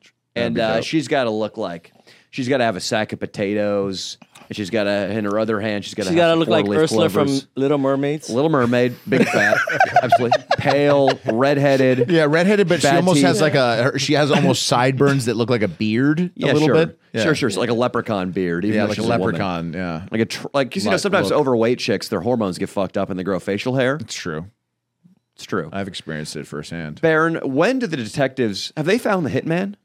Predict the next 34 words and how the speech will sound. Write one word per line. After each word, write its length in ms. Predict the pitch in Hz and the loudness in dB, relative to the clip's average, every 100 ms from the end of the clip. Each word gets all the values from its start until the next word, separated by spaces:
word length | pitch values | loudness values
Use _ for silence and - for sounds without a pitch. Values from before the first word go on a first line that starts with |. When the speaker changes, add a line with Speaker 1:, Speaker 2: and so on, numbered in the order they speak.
| _ | _
Speaker 3:
Yeah, 160 | - 143 | -2 0
Speaker 1:
Right. 60 | 110 | 0
Speaker 3:
yeah. 320 | 117 113 110 | -2 -2 -4
So 320 | 107 151 139 | -2 2 2
three 180 | 131 175 | 2 2
months 280 | 175 175 - | 4 4 2
later, 280 | 143 147 143 | 2 4 4
they 160 | 131 | 4
finally 340 | 131 131 127 123 | 2 2 2 0
do 140 | 123 | 0
the 80 | 120 | 0
arrest, 460 | 113 120 127 - - | 2 2 0 -2 -4
but 180 | 113 - - _ _ _ | -6 -6 -20 _ _ _
they 160 | 147 160 | 0 4
knew 180 | 160 143 | 4 4
right 220 | 127 120 | 4 2
away. 320 | 107 127 113 - _ _ _ _ _ _ 127 | 0 -2 -4 -10 _ _ _ _ _ _ -4
Dumb 220 | 131 139 | 0 2
bitch, 280 | 131 135 - | 2 0 -2
uh, 500 | 127 117 110 110 - - _ _ _ | -2 -2 -2 -6 -10 -20 _ _ _
bought 380 | 123 131 135 120 | -4 0 0 0
a 480 | 123 117 113 113 - | -2 -2 -4 -6 -14
G 160 | - 131 | -6 -4
P 200 | 123 123 | 0 -2
S 100 | 123 | -2
tracker 340 | - 127 127 | -2 -2 0
and 100 | 113 104 | -4 -6
stuck 260 | - 120 | -6 -6
it 80 | 120 | -4
under 160 | 117 110 | -4 -4
my 140 | 95 | -8
car. 340 | - 113 107 - _ _ _ | -8 -8 -8 -14 _ _ _
Speaker 1:
Oh, 220 | 87 80 | -10 -8
wow. 480 | 71 71 76 76 | -8 -10 -10 -10